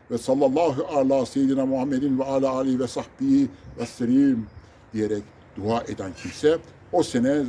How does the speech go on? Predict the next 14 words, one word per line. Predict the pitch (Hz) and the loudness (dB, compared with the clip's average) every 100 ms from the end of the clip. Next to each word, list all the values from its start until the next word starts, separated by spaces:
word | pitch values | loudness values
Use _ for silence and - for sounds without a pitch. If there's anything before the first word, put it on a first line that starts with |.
| 123 | -4
zarfında | 127 117 - 110 98 80 117 143 185 185 - - | -4 -4 -6 -8 -8 -4 0 2 2 -2 -10 0
Cenab-ı | 143 139 170 151 131 117 | 4 4 4 2 0 -2
Vacibül | 135 - - - 151 123 | 0 2 0 -2 -2 -2
Vücud | 127 208 208 | -2 -4 -4
Hazretlerinin | 147 135 131 156 131 185 180 - - | -4 -2 -4 -4 -4 -6 -10 -14 2
hıfzı | 233 - - 196 - - | 2 2 -2 -2 -2 2
emanında | 165 151 151 160 143 | 4 4 2 2 4
olur. | 139 127 113 - - - - - - | 4 2 -2 -10 -20 -20 -20 -20 -14
Ona | 123 104 170 165 - - | -10 -4 -4 -4 -8 0
o | - | 2
sene | 147 143 | 4 2
içerisinde | 143 - 127 - 139 156 - - | 0 0 0 0 0 0 0 -10
hiçbir | - - 160 | -12 -4 -2
fenalık, | 135 143 135 123 196 | -2 -2 -2 0 -2